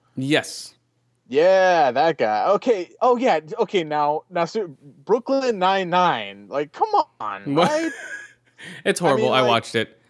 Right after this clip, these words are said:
Speaker 1: It has some funny parts, but it's not gonna last. You can tell.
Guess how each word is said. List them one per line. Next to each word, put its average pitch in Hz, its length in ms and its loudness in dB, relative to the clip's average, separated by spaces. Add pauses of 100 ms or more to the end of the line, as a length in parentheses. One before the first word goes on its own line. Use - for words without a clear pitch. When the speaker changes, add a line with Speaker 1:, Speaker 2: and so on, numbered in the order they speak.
(120)
Speaker 1:
It 190 80 -4
has 254 140 2
some 262 140 0
funny 214 240 2
parts, 147 320 0
but 143 220 0
it's 135 140 -2
not 123 160 2
gonna 104 160 -4
last. 92 320 -8
You 131 80 -2
can 131 160 -4
tell. 98 340 -4